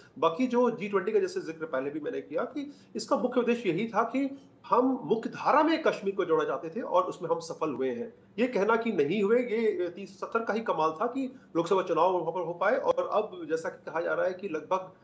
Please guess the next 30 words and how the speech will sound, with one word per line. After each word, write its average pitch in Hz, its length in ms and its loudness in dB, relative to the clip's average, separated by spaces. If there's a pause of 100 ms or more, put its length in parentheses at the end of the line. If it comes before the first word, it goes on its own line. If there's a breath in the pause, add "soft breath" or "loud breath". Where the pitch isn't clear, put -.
अ, 143 580 2
सितंबर 180 440 -4
के - 300 -6
आसपास 160 540 2
जो 156 120 -4
है, 165 180 0
वहाँ 143 160 -2
पर 170 140 2
विधानसभा 151 600 -2
चुनाव 147 360 -2
भी 165 360 -12
हो 139 80 0
सकते 135 320 -4
हैं। 110 320 -8 (300 loud breath)
तो 311 120 6
परिस्थितियाँ 233 600 4
बहुत 202 240 4
important 196 520 -6
हैं 196 200 -2
वहाँ 170 220 0
पर 202 140 -2 (140)
विधानसभा 156 460 -4
चुनाव 165 240 0
के 208 120 -6
लिए, 269 100 -2
वक्त - 300 2
के 175 60 -6
हिसाब 151 180 -2
से, 233 180 0
अ, 247 100 -4